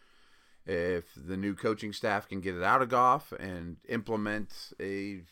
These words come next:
Redskins-like approach and get those kind of results, now you got something in, in L A. I was about to say Saint Louis.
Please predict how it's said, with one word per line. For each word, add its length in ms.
Redskins-like 960
approach 720
and 460
get 160
those 220
kind 240
of 80
results, 560
now 120
you 100
got 220
something 320
in, 320
in 340
L 200
A. 120
I 60
was 80
about 120
to 60
say 80
Saint 240
Louis. 240